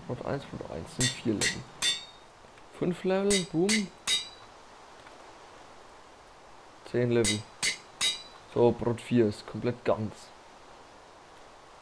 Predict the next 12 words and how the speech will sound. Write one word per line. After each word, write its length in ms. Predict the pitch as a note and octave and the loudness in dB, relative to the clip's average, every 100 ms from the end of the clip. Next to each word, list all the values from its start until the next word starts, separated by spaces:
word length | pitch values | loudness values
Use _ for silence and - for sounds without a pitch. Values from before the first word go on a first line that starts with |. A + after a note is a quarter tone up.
| - - | -18 -8
Brot 180 | B2+ B2+ | -6 -6
drei, 240 | - C#3 C#3+ - | -6 -6 -6 -8
Brot 140 | C#3 - | -12 -8
drei. 220 | - - | -6 -6
Ich 140 | - - | -6 0
könnte 260 | D#3+ F3 | 2 4
jetzt 400 | F3 E3 - - - - - - - - - - - - - - - - | 4 2 -2 -10 -8 -6 -6 -8 -12 -18 -20 -20 -20 -20 -20 -20 -18 -8
den 120 | A#2 G#2 | -6 -4
Helm. 460 | D3+ E3+ G3 G#3+ G3+ - - - - - - - - - - - - | 0 0 0 -4 -10 -16 -20 -20 -20 -20 -20 -20 -20 -20 -20 -20 -10
Brot 200 | B2 A#2+ | -8 -8
zwei 300 | - - D3 | -10 -6 -4
Ersatz. 600 | A2 - - E3+ - - | -4 -6 -10 -12 -14 -20